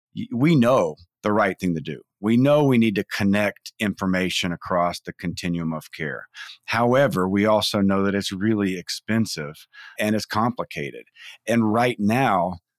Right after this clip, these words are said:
probably isn't the best time to upgrade your system and ask all your clinical staff to learn a new system.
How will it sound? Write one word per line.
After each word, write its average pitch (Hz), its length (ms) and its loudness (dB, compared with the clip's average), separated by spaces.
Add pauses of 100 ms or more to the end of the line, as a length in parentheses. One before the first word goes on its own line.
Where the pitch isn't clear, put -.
(160)
probably 123 680 0
isn't 104 200 -2
the 95 80 -8
best 110 360 -2
time 98 500 -2 (220)
to 110 140 -6
upgrade 101 640 -2 (320)
your 101 160 0
system 95 680 -2 (320)
and 107 280 2
ask 110 380 -2
all 107 160 0
your 98 160 0
clinical 101 640 -2
staff 98 720 -2 (320)
to 113 280 2
learn 113 300 2
a 110 40 0
new 107 120 0
system. 104 580 -4